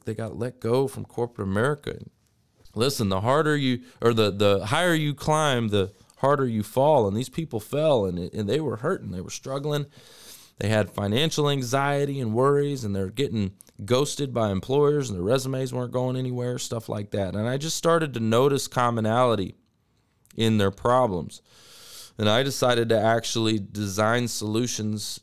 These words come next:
to their problems, not just the financial side and the financial impact of what they were going through, 'cause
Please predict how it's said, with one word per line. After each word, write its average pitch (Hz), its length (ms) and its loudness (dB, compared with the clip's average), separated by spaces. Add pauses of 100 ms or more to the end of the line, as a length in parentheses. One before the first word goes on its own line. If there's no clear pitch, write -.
to 120 560 0
their 107 340 2
problems, 127 680 2
not 151 240 0
just 175 340 -4 (280)
the 127 100 4
financial 135 600 0
side 113 540 2 (180)
and 117 120 -2
the 117 40 0
financial 127 500 0
impact 107 540 0
of 98 80 -6
what 104 180 -2
they 104 100 0
were 98 120 0
going 98 340 -2
through, 107 260 -2
'cause 120 220 -4